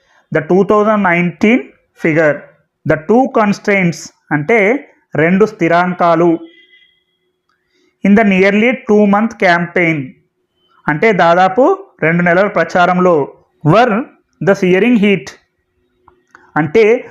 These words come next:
అత్యధికమైనటువంటి వేడి, searing అంటే చాలా ఎక్కువగా ఉన్నటువంటి హీట్, వేడి and మరియు లో ఓటర్ టర్నౌట్ అంటే తక్కువ ఓటింగ్ శాతం,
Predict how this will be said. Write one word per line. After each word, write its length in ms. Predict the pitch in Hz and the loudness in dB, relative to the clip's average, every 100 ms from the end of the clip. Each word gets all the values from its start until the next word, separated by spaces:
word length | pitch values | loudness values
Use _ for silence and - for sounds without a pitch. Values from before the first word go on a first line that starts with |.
| - 143 | -8 -8
అత్యధికమైనటువంటి 960 | - 202 196 208 208 208 185 202 208 240 | -4 -4 -2 0 0 0 -2 -2 0 0
వేడి, 300 | 170 170 165 139 - _ _ - | 2 2 0 -2 -6 _ _ -4
searing 360 | 180 190 202 196 | 0 2 0 -2
అంటే 160 | 180 226 226 | -2 -2 -2
చాలా 260 | 175 202 180 185 | -2 0 0 0
ఎక్కువగా 380 | 151 - 175 175 175 | -2 -2 0 0 0
ఉన్నటువంటి 520 | 165 170 160 156 156 139 - _ _ _ _ _ _ _ _ _ - | -2 -4 -4 -4 -2 -4 -6 _ _ _ _ _ _ _ _ _ -4
హీట్, 260 | 185 165 165 - _ 151 | -2 -2 -6 -18 _ -4
వేడి 260 | 165 165 151 151 | -2 -2 -4 -2
and 120 | 170 160 151 | -2 -2 -2
మరియు 280 | 160 202 185 220 - _ 165 | 0 2 2 0 -6 _ 2
లో 100 | 196 233 226 | 4 4 4
ఓటర్ 280 | 220 226 220 | 2 0 0
టర్నౌట్ 440 | 196 175 185 160 - - _ 156 | -2 0 -2 -2 -6 -18 _ -4
అంటే 200 | 151 262 403 - _ _ _ _ _ _ - | -2 -2 -4 -10 _ _ _ _ _ _ -4
తక్కువ 260 | 165 - 214 190 | -4 0 2 4
ఓటింగ్ 300 | 185 190 196 - | 2 0 -2 0
శాతం, 340 | 170 160 156 | 0 0 -4